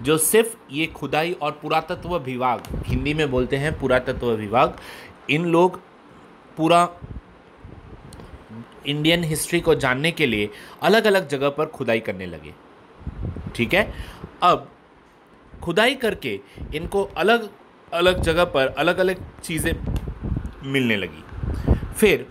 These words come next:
देखो, ये है Alexander Cunningham और ये John Marshall। अब many British officials, काफ़ी बड़े-बड़े British officials ने Indian history के बारे में खुद के writing में लिखा और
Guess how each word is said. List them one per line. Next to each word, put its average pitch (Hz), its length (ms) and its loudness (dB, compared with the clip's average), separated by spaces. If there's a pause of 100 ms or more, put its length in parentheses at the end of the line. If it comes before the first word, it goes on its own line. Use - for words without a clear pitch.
(800)
देखो, 127 240 -2
ये 151 200 4
है 180 140 2
Alexander 156 640 -2 (640)
Cunningham 160 440 2 (880)
और 139 120 6
ये 143 120 6
John 123 260 4
Marshall। 98 440 -4 (1400)
अब 185 280 0
many 190 360 2
British 208 380 2
officials, 180 600 2 (180)
काफ़ी 165 360 2
बड़े-बड़े 180 400 2
British 156 360 -4
officials 151 540 -2
ने 107 220 -2 (380)
Indian 175 400 2
history 170 420 -2
के 202 180 0
बारे 131 280 4
में 104 220 -2 (380)
खुद 131 200 -2 (100)
के 233 120 0
writing 160 400 -2
में 160 120 0
लिखा 104 320 -6 (600)
और 147 340 4